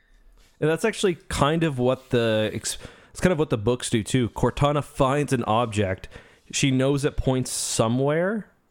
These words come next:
but, like, she doesn't know what's there. So when she's running from Reach, those are the coordinates she puts in. That's, like, a very simplistic way of describing it. And, like,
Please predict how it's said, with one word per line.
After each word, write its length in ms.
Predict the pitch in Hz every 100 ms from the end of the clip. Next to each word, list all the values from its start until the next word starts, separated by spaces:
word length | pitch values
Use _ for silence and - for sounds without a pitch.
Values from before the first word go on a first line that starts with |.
| _
but, 140 | 131 117
like, 180 | 120 -
she 180 | -
doesn't 240 | 131 123 120
know 120 | 120
what's 260 | 113 107 -
there. 320 | 123 117 110
So 140 | -
when 120 | 117
she's 200 | 110 113
running 280 | 107 120 120
from 240 | 113 107 110
Reach, 300 | 123 107 -
those 180 | 113 107
are 40 |
the 100 | 101
coordinates 440 | - 110 104 127 -
she 80 |
puts 220 | 131 135 -
in. 80 | 147
That's, 160 | 110
like, 160 | 107 -
a 40 |
very 280 | 98 104 98 - - -
simplistic 520 | - 131 135 123 117
way 160 | 110 113
of 80 | 104
describing 520 | 98 - 135 139 117
it. 140 | 107 - - - - -
And, 80 | 156
like, 220 | 160 139